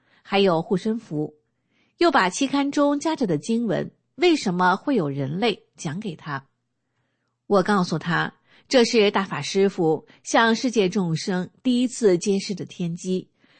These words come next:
是从来没有人讲过的。你看到是你的福分、缘分所致。他听了很高兴，愉快地收下了。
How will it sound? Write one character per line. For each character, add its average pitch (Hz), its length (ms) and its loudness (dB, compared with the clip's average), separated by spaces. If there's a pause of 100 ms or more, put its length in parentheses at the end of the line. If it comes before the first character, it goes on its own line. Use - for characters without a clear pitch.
是 - 180 -2
从 254 260 -2
来 220 280 0
没 214 100 2
有 240 160 2
人 170 180 -2
讲 160 300 -6
过 180 180 0
的。 147 260 -6 (600)
你 269 160 0
看 302 320 -2
到 214 220 4
是 - 200 -4
你 202 140 0
的 147 140 -6
福 160 320 -4
分、 202 320 -2 (140)
缘 185 280 2
分 233 260 -6
所 147 220 -8
致。 151 360 -6 (1000)
他 175 200 0
听 190 240 -2
了 165 160 2
很 170 160 -12
高 165 180 -2
兴， 170 380 -4 (260)
愉 240 160 2
快 269 320 0
地 170 240 2
收 175 200 -4
下 160 240 -8
了。 143 240 -8